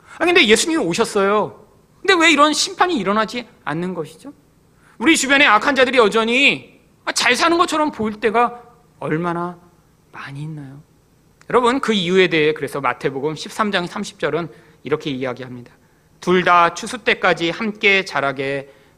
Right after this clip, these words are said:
두라." 여기 둘 다는 하나는 가라지고 하나는 알곡입니다. "아니, 왜 가라지들을 안 뽑으세요?" 아, 이렇게 얘기하니까 지금 그것에 대해서 이야기를 하시는 거예요.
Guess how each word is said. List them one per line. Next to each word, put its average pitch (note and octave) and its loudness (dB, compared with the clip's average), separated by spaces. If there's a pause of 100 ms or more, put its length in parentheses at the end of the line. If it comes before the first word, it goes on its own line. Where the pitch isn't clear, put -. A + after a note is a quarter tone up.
(120)
두라." - -12 (160)
여기 B3 -2
둘 A3+ 0
다는 A#3+ 4
하나는 B3 2
가라지고 F3+ 0
하나는 G3+ -4
알곡입니다. C#3 -8 (720)
"아니, E4+ 2
왜 E4 4
가라지들을 B3+ 2
안 F3+ 2
뽑으세요?" G3 2 (480)
아, C#4 -8
이렇게 D#4 -4
얘기하니까 G#3+ 0 (380)
지금 - -10
그것에 D#4 0
대해서 A#3 2
이야기를 F#3 -2
하시는 G3+ -12
거예요. E3 -6